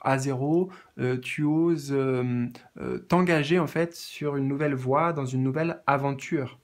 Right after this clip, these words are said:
hein. C'est un départ vers l'inconnu, euh, à la fois dans la carte du fou et à la, à la fois dans la carte du voyage ici, hein,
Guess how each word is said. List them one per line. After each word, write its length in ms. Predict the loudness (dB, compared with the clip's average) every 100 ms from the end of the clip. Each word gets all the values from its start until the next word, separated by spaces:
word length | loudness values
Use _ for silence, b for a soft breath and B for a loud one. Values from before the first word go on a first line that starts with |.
| _
hein. 240 | -4 -4 -6 _ _ _ _ _ _ _ _ _ _ _ _ _ -18
C'est 160 | -2 2
un 100 | 4
départ 360 | 4 4 4
vers 180 | 2 0
l'inconnu, 640 | 0 -2 -2 0 0 -2 B B B -4
euh, 280 | 0 0 0
à 100 | 0
la 80 | -2
fois 220 | -2 0
dans 80 | 0
la 80 | 0
carte 200 | -2 -4
du 120 | -6
fou 260 | -8 -2 0
et 80 |
à 80 | 2
la, 180 | 0 -4 -8 -8
à 120 | -4
la 100 | -4
fois 180 | -2 0
dans 80 | 0
la 120 | 0
carte 200 | -2 -4
du 80 | -4
voyage 480 | -2 0 0 -2 -4
ici, 340 | -6 -6 -4 -4
hein, 160 | -4